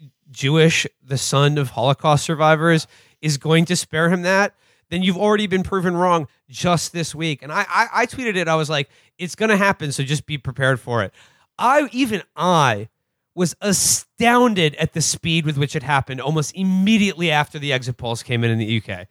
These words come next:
Immediately. Uh, let's go down the list. Kicking it off is, um, the, the, the woman who writes for the Washington Examiner, whose grandfather is a literal, literal Serbian fascist who, like, uh, killed Jews during the Holocaust,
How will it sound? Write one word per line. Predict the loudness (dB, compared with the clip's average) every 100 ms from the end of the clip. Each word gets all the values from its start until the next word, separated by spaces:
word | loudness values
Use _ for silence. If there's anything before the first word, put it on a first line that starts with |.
| _ _ _ -2
Immediately. | 0 4 6 6 4 0 -4 -6 _ _ _ -4
Uh, | 0 0
let's | 0
go | 2
down | 4 4
the | 2
list. | 0 0 _ _ _
Kicking | -2 0 0
it | 2
off | 4 4 2 -2
is, | 0 2 4 0 -4 -4
um, | 2 2 0 -4 -10 _ _
the, | 0 2 4 2 0
the, | 0 2 4 2 0
the |
woman | 0 2 4
who |
writes | 2 0
for | 0
the | 0
Washington | 2 2 2
Examiner, | 0 2 0 2 2
whose | 0 -2
grandfather | 0 0 0 0 2 2
is | 0
a | 0
literal, | 0 2 2
literal | -2 -4 0 0 0
Serbian | 0 0 0 -2
fascist | -2 -2 -2 0 -2 -4 -4
who, | -2
like, | 0 -2 -2
uh, | 0 0
killed | -2 -2 0 0 -2
Jews | -2 2 2 2
during | 0
the | 2
Holocaust, | 2 2 2 0 0 -2